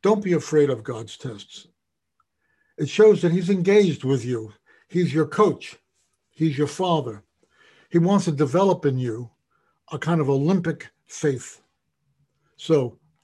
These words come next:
look for it, recognize it, and cooperate. And henceforth, O living God, on the basis of what we learned today, may the words of our mouths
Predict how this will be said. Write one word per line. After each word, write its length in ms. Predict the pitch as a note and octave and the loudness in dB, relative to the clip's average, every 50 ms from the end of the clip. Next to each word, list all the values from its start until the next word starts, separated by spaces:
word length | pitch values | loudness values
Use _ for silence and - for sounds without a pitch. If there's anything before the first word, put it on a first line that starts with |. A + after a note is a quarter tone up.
| _ - | _ -10
look 260 | C#3+ C#3+ G3 G#3 G3+ - | 0 2 2 2 2 0
for 320 | - - D3+ B2+ A2 G2+ | -2 -2 -2 -2 -2 -4
it, 160 | G#2 - _ _ _ _ _ _ _ _ _ _ _ _ _ _ _ _ _ _ _ _ _ _ - | -10 -16 _ _ _ _ _ _ _ _ _ _ _ _ _ _ _ _ _ _ _ _ _ _ -8
recognize 720 | C3 C#3+ F#3+ G#3 G3+ G3+ E3+ D3 C3 A#2+ G#2 G#2 G#2+ - - | -2 0 0 0 0 -2 -4 -6 -6 -8 -10 -12 -14 -16 -20
it, 160 | - - _ _ _ _ _ _ _ _ _ _ _ _ _ _ _ _ _ _ - - - - _ C#3+ | -20 -20 _ _ _ _ _ _ _ _ _ _ _ _ _ _ _ _ _ _ -20 -20 -20 -16 _ -6
and 160 | C#3 C3 - | -6 -6 -4
cooperate. 680 | - C3+ C#3+ D3 C#3 - - B2+ G#2 G2 G#2 - - - - _ - - _ _ _ _ _ _ _ _ _ _ _ _ _ _ _ _ _ _ _ _ _ _ _ _ _ _ _ _ _ _ _ _ _ _ - | -2 -2 0 0 -2 -4 -8 -12 -12 -12 -14 -18 -20 -20 -20 _ -20 -20 _ _ _ _ _ _ _ _ _ _ _ _ _ _ _ _ _ _ _ _ _ _ _ _ _ _ _ _ _ _ _ _ _ _ -4
And 140 | E3+ D3 C#3 | 0 2 2
henceforth, 800 | D3 F#3+ G3 E3+ - - - E3 D3+ B2 G#2 - - - - - _ _ _ _ _ _ - | 4 4 2 2 -2 -2 0 0 0 0 0 -6 -14 -20 -20 -20 _ _ _ _ _ _ -2
O 80 | C#3 | -2
living 340 | D#3 E3 E3+ D3 D3 D3+ D3 | 0 0 0 -2 -2 -4 -4
God, 360 | C3 B2+ G#2+ F#2+ - - _ _ _ _ _ _ _ _ _ _ _ _ _ _ _ _ _ _ _ _ _ _ _ _ _ - | -6 -8 -8 -12 -18 -20 _ _ _ _ _ _ _ _ _ _ _ _ _ _ _ _ _ _ _ _ _ _ _ _ _ -6
on 140 | C#3+ C#3+ | -4 -4
the 60 | C#3 B2 | -4 0
basis 360 | A2+ E3 F3 F3 F3 - - | 2 2 2 2 0 -2 -6
of 140 | E3 C#3+ D#3 | -4 -4 -4
what 120 | F3 F3 | -2 -2
we 120 | F3+ F3+ | -2 -2
learned 320 | D#3 C#3+ D3 C#3 C#3 C#3 - | -2 -2 -2 -2 -4 -6 -6
today, 400 | C#3 C3 A2 G#2+ G2+ F#2+ - _ _ _ _ _ _ _ _ _ _ _ _ _ _ _ _ _ _ _ _ _ _ _ - | -8 -10 -10 -10 -14 -16 -18 _ _ _ _ _ _ _ _ _ _ _ _ _ _ _ _ _ _ _ _ _ _ _ -4
may 140 | C#3+ C#3+ | -4 -2
the 80 | B2+ C3 | -2 -2
words 340 | A2+ A#2+ D3+ E3 E3 - D3 | 0 0 0 2 0 -2 -4
of 100 | C#3+ D#3 | -4 -4
our 80 | D#3 | -4
mouths 580 | D3 C#3+ C#3 B2+ G#2 G2 - - - - - | -4 -4 -6 -8 -10 -12 -16 -18 -20 -20 -20